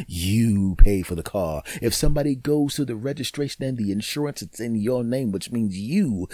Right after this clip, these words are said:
should be able to sit in your car and feel free. If you're a woman,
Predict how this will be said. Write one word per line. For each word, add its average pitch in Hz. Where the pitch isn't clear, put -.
should 135
be 104
able 113
to 85
sit -
in 82
your 110
car 120
and 85
feel 107
free. 78
If 104
you're 113
a 151
woman, 175